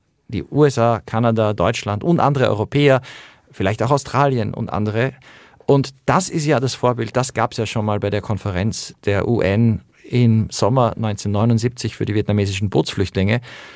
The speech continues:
Da hat man nicht gesagt, wir machen jetzt Quoten, da hat man nicht gesagt, wir zwingen jetzt Staaten, irgendwas zu tun. Die Amerikaner haben, sind vorangegangen, haben gesagt, wir nehmen im nächsten Jahr hundertsechzigtausend Menschen auf, äh, vietnamesische Bootsflüchtlinge, und versuchen,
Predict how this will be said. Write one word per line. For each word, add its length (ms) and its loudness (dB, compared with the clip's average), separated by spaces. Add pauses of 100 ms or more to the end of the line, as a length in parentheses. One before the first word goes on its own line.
(120)
Da 100 2
hat 100 -2
man 100 0
nicht 140 -2
gesagt, 260 2
wir 80 2
machen 220 2
jetzt 180 -6
Quoten, 520 2
da 80 0
hat 80 -2
man 120 0
nicht 140 -4
gesagt, 340 -2
wir 200 -2
zwingen 480 2
jetzt 240 0
Staaten, 460 0
irgendwas 280 -4
zu 140 -14
tun. 320 -2
Die 80 4
Amerikaner 500 2
haben, 240 2
sind 220 -2
vorangegangen, 760 0 (120)
haben 120 2
gesagt, 400 0
wir 340 2
nehmen 280 2
im 80 2
nächsten 380 0
Jahr 160 4
hundertsechzigtausend 800 0
Menschen 260 -4
auf, 380 0 (500)
äh, 180 -4
vietnamesische 500 2
Bootsflüchtlinge, 600 0
und 80 4
versuchen, 420 2